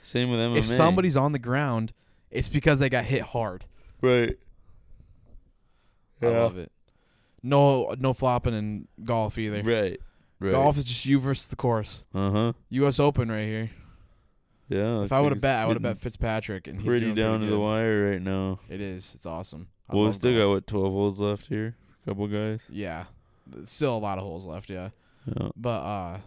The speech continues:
Speaker 2: going back to that Logic album, I just thought of this 'cause we were just talking about golf. One of the lines was like, uh,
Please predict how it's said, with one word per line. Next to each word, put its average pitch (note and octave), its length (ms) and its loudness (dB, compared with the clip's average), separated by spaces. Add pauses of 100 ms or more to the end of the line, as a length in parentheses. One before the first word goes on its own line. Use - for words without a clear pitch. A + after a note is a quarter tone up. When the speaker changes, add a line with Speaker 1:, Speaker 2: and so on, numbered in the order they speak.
(500)
Speaker 2:
going B2+ 180 0
back A2+ 160 -4
to A2+ 60 -8
that F#2 240 -8
Logic G2 320 -8
album, F2 300 -8
I G#2 80 -6
just G#2 200 -12
thought G2 160 -4
of G2 60 -8
this G2+ 160 -8
'cause G#2 160 -8
we G#2 120 -6
were G2+ 140 -10
just A2 380 -8
talking G2+ 360 -8
about F#2+ 220 -8
golf. F#2+ 380 -8 (480)
One B2+ 220 -2
of A#2+ 60 -6
the B2 60 -2
lines A2+ 320 -4
was A2 140 -6
like, G#2 260 -4
uh, F#2 420 -8